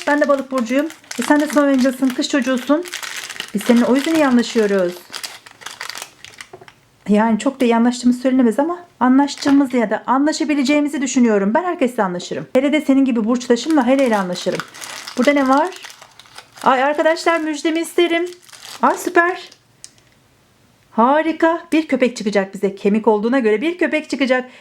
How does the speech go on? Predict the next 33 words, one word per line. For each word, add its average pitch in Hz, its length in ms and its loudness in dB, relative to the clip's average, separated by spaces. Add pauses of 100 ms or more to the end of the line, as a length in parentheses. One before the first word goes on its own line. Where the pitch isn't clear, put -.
(120)
Ve 285 60 2
gümüş 254 380 0
rengin. 226 200 0
Evet, 196 220 0
altını 240 440 0
bulduk. 285 460 -2
Gümüşü 247 360 0
bulduk. 311 360 -2 (220)
Bir 233 80 4
önceki 240 240 0
videoyu 254 200 2
hatırlıyorsunuz 262 420 -2
değil 285 60 0
mi 311 60 4
arkadaşlar? 262 480 -2
Bunny 208 120 2
Wish 294 220 -4
ise 277 140 0
altın 294 280 0
kürek 349 260 0
çıkmıştı. 277 580 -2 (360)
Bakalım 208 720 2
hayvanımız 226 680 0 (120)
kimmiş? 285 840 0 (200)
Gümüş 311 360 2
renkli, 269 560 2
kemik 233 300 2
desenli, 208 360 0
harika 247 400 0
minicik 285 380 0
bir 349 140 0
kürek. 269 420 0 (760)
Diğerleri. 220 800 2